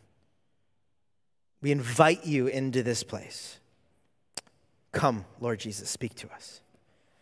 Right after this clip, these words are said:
In Jesus' name, amen. Well, right, with New Year, with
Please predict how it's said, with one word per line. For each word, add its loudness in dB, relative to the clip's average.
In -10
Jesus' -6
name, -6
amen. -6
Well, 6
right, 8
with 8
New 10
Year, 10
with 6